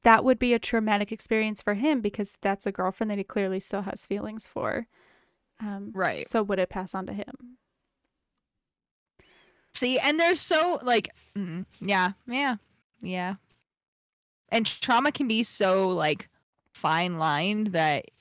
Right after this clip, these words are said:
Speaker 2: who's to say that the bare minimalistic of something like that wouldn't be trauma, and therefore it could still feed off of that transfer.
Speaker 1: Exactly. Um,
Speaker 2: So
Speaker 1: so he ha-, would have to shoot her in a public setting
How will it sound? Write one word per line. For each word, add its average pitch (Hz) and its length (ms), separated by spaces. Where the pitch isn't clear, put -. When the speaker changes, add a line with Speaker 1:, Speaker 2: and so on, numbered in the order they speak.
Speaker 2:
who's 180 240
to 185 120
say 170 680
that 165 220
the 180 300
bare 185 180
minimalistic 185 840
of 180 120
something 175 420
like 165 220
that 156 260
wouldn't 165 300
be 139 120
trauma, 170 420
and 165 220
therefore 175 380
it 139 60
could 170 180
still 175 240
feed 185 240
off 160 220
of 160 80
that 151 220
transfer. 156 540
Speaker 1:
Exactly. 226 720
Um, 226 360
Speaker 2:
So 165 220
Speaker 1:
so 226 280
he 254 220
ha-, 240 100
would 247 160
have 254 180
to 247 100
shoot 226 280
her 208 380
in 220 140
a 208 100
public 202 400
setting - 440